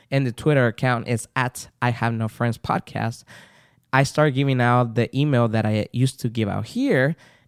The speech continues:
And then people were saying, "Why are you giving out the email that you have for your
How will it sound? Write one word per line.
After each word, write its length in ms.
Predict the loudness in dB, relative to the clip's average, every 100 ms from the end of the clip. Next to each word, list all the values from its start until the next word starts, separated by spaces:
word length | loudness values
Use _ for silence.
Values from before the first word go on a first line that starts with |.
| _
And 140 | -2 0
then 80 |
people 300 | 2 0 2
were 100 | 2
saying, 540 | 2 2 0 2 0 2
"Why 460 | 4 6 6 4 2
are 140 | 0
you 280 | 0 2 0
giving 360 | 0 -2 0 0
out 180 | 0
the 180 | -2 -4
email 520 | -2 0 2 2 2
that 220 | 0 -2 -2
you 260 | -2 -4
have 280 | -2 0 -2
for 200 | -2 -4
your 180 | -2